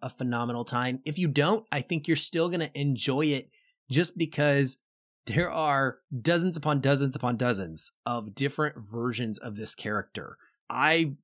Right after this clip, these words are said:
would wager pretty much every single character version that's ever been created is in this movie, at least in a single frame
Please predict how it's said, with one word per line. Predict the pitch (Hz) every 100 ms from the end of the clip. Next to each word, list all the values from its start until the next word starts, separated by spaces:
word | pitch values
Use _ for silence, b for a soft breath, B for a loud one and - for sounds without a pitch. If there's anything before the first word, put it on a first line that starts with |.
| -
would | 143 151
wager | 127 151 160 147 156
pretty | - 160
much | 160 147
every | 160 156 160
single | 160 160 160
character | 156 151 147 151 143
version | 135 147 143 139
that's | 131 -
ever | 135 156
been | 139 139
created | 131 127 120 151 131 110 113
is | 123 117
in | 131 135 131
this | 123 135
movie, | 135 131 123 113 110 _ _ _ _ _ -
at | 135
least | 131 139 143 -
in | 160
a | 135
single | - 147 143 127
frame | - 127 123 120 113